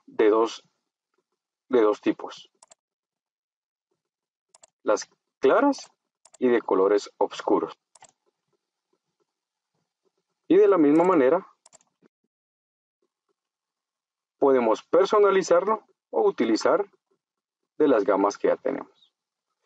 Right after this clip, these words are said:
Si le damos personalizar colores, nos despliega una ventana emergente que nos permite tener una diapositiva de fondo oscuro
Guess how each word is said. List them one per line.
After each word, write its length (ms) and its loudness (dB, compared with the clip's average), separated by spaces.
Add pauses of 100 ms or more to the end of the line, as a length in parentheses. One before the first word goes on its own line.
(180)
Si 160 -2
le 140 2
damos 260 0
personalizar 800 -2
colores, 600 -2 (2000)
nos 160 -8
despliega 500 0
una 300 2
ventana 400 0
emergente 680 0 (380)
que 140 0
nos 180 0
permite 680 0 (440)
tener 360 0 (1400)
una 240 4
diapositiva 840 0 (520)
de 160 0
fondo 420 0
oscuro 500 -2